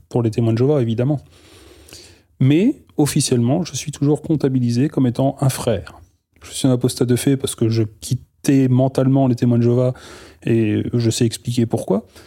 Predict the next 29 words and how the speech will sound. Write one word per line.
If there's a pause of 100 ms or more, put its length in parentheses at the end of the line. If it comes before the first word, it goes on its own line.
(400)
Je
sais
critiquer
la
doctrine,
je
sais
critiquer
les
dérives
du
mouvement. (380)
Je
suis
donc
un
apostat
d'après
leur
définition
factuellement,
mais
officiellement,
je
suis
toujours
témoin
de
Jéhovah.